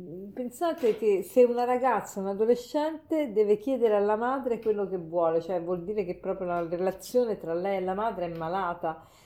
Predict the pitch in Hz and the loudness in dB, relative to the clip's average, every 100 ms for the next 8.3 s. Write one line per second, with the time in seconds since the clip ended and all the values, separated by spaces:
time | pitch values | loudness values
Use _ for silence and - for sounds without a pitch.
0 | _ _ - 185 185 214 208 196 175 185 | _ _ -4 -2 0 0 0 0 0 -2
1 | 180 190 196 175 175 175 175 165 165 _ | -2 0 0 0 -2 -4 -2 -2 -6 _
2 | _ - - - - 220 214 208 190 - | _ -20 -20 -2 4 6 8 6 4 6
3 | 247 294 285 339 262 196 196 190 202 208 | 6 6 4 6 6 4 2 0 -2 -2
4 | 185 185 262 170 175 185 156 151 - 202 | -2 -2 -2 -2 -4 -4 -6 -8 -8 -8
5 | 196 - 226 214 233 - 208 185 185 185 | -8 0 4 8 8 8 6 6 4 2
6 | 190 196 196 208 208 214 214 - 233 247 | 2 2 2 0 0 0 0 -4 -4 2
7 | 254 262 196 - 202 190 185 185 170 165 | 2 2 -4 -4 -4 -4 -4 -2 -2 -4
8 | 160 165 | -8 -10